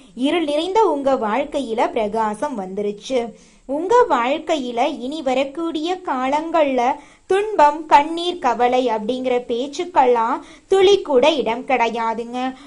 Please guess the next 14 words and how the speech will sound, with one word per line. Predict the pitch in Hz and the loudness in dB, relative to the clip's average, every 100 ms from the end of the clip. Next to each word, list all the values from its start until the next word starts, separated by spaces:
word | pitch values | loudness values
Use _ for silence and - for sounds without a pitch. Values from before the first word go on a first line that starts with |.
| - | -10
உங்களுடைய | 294 320 330 339 330 330 311 | -4 -2 0 0 2 2 2
எண்ணம் | 311 254 247 262 277 | 0 -4 -4 -6 -6
போல | 285 294 294 349 453 | -2 2 4 4 2
உங்க | 311 311 330 | -4 0 0
வாழ்க்கையில | 269 240 240 277 285 269 269 381 | 2 0 0 -2 -2 -2 0 0
நல்லது | 403 254 254 254 262 | 0 0 2 0 0
மட்டும்தாங்க | 247 254 285 - 415 359 285 247 240 240 | -2 -4 -4 -4 -4 0 -2 -2 -4 -8
நடக்கும். | 226 226 254 262 - 330 - - _ - | -6 0 0 0 -2 -2 -4 -16 _ -2
கெட்டதுங்கிற | 330 320 - 392 403 427 480 480 | 0 0 0 0 0 2 2 2
பேச்சுக்கு | 370 302 330 - 330 - 277 - | -2 -4 -4 -6 -8 -2 0 0
துளி | 330 330 311 302 | -2 -4 -4 -2
கூட | 240 247 285 | 0 2 0
இடம் | 226 233 240 | 0 -6 -4
கிடையாதுங்க. | 247 233 240 233 233 240 254 269 | -2 -2 -2 -4 -4 -4 -2 -2